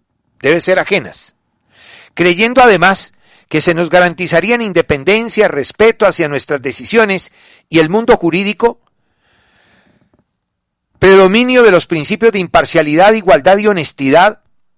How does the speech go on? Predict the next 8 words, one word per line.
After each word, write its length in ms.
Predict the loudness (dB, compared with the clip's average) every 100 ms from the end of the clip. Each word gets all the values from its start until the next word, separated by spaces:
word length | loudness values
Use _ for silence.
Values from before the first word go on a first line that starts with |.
| _ _ 0
adecuada 560 | 2 2 4 4 6
separación 680 | 4 0 0 0 0 0 -2
por 220 | 0 -2 2
parte 340 | 0 2 0
administrativa 640 | 0 -2 -6 -4 0 2
de 80 | 4
la 80 | 2
Dimayor, 520 | 0 -2 2 2 0